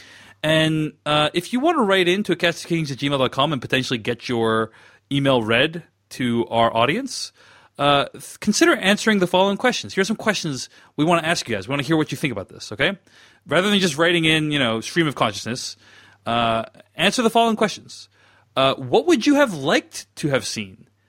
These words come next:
in season seven that maybe you didn't? Like, what was one thing you really missed, or what was one thing you thought they could have taken more time in? Um, another question, uh,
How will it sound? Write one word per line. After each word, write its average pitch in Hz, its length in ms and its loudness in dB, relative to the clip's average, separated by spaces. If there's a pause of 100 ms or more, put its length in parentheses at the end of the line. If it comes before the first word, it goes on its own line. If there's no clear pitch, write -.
(200)
in 139 120 0
season 135 360 -2
seven 110 340 -2
that 127 160 -2
maybe 147 180 2
you 180 140 2
didn't? 156 240 2
Like, 110 140 -4
what 175 80 4
was 170 120 6
one 185 120 2
thing 185 100 2
you 170 100 0
really 165 240 6
missed, 165 400 2
or 107 140 -2
what 127 120 0
was 135 140 0
one 151 140 0
thing 147 100 -2
you 135 120 -4
thought 135 160 0
they 139 80 0
could 139 100 -4
have 123 80 -6
taken 139 160 -2
more 123 100 -2
time 135 280 -4
in? 85 160 -16 (640)
Um, 113 380 0 (400)
another 151 160 2
question, 208 520 0 (500)
uh, 131 300 0